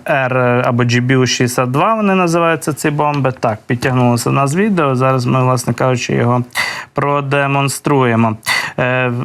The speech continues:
отже, використано було американські бомби, і, е, от вони прилетіли точно, е, по, е, по цих переправах, по цій переправі. Це переправа одна, власне кажучи,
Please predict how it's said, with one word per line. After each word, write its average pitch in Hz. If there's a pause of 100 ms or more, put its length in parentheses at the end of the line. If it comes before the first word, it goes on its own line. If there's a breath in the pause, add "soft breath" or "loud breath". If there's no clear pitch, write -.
отже, 156
використано 156
було 147
американські 185
бомби, 185
і, 185
е, 160
от 147
вони 143
прилетіли 139
точно, 139
е, 131 (100)
по, 143 (180)
е, 127
по 139
цих 135
переправах, 147
по 135
цій 131
переправі. 120
Це -
переправа 113
одна, 175
власне 151
кажучи, 147